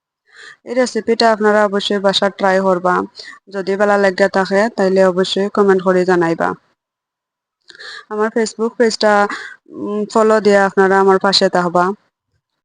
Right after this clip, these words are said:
আর যারা যারা YouTube চ্যানেল তেনে দেখরা তারা প্লিজ আমার YouTube চ্যানেলটা সাবস্ক্রাইব করবা, যাতে আমি আরো উৎসাহ পাই, যাতে আমি আরো সুন্দর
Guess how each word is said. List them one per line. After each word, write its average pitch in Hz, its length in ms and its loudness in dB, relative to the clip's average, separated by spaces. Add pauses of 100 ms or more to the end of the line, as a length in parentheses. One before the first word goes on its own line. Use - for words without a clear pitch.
(600)
আর 214 80 -18
যারা 220 280 0
যারা 226 240 -2 (100)
YouTube 233 400 2
চ্যানেল 214 320 0
তেনে 202 240 0
দেখরা 185 300 -2
তারা 190 220 0
প্লিজ 214 460 0
আমার 196 320 4 (340)
YouTube 202 380 -8
চ্যানেলটা 196 380 -2 (120)
সাবস্ক্রাইব 185 440 0 (100)
করবা, 185 280 0 (200)
যাতে 196 320 0
আমি 196 240 2
আরো 190 140 -4
উৎসাহ 196 300 -4 (180)
পাই, 185 200 0
যাতে 185 240 -4
আমি 196 160 -4
আরো 196 160 -4
সুন্দর 190 260 -4